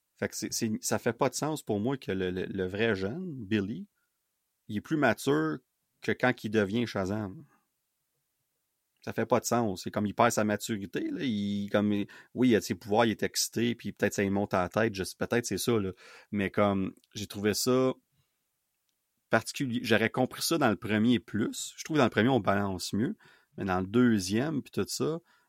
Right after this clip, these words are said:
je sais pas. Ça, ça m'a vraiment comme, ça m'a titillé, comme qu'on dit, euh,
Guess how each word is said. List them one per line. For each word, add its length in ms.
je 120
sais 180
pas. 120
Ça, 140
ça 180
m'a 120
vraiment 440
comme, 600
ça 140
m'a 120
titillé, 720
comme 200
qu'on 260
dit, 240
euh, 400